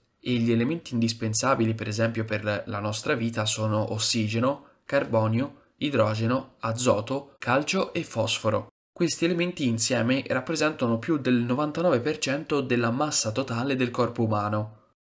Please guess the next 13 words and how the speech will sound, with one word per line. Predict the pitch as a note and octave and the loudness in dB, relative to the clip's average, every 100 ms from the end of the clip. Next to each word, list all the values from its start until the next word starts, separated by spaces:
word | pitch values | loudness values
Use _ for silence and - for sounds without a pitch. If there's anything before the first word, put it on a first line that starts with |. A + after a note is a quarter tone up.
| _ _ _ _ _ _ D3 | _ _ _ _ _ _ 0
Ma | C#3 | 2
molti | C3+ G3 G3 C#3+ | 2 0 0 0
altri | A#2 - | 0 0
elementi, | A#2 C3 B2 C3+ C3 B2 A#2 | 0 2 2 0 0 -2 -2
come | - A#2+ A#2+ | 2 2 4
possono | A2+ - A#2 | 2 2 4
essere | A2+ B2 B2+ A#2 A2+ - | 4 4 2 0 0 -2
il | A2+ | -2
magnesio, | A2 G#2+ G#2+ A#2+ B2 A2 A2 A2 | 0 2 2 2 2 2 2 2
il | A2 | 0
ferro, | - C3 B2 A2+ G#2+ | 0 2 2 0 0
lo | G#2+ | 0
zinco, | G#2+ A#2+ A#2+ G#2+ A2 A2 | 2 4 4 2 0 -2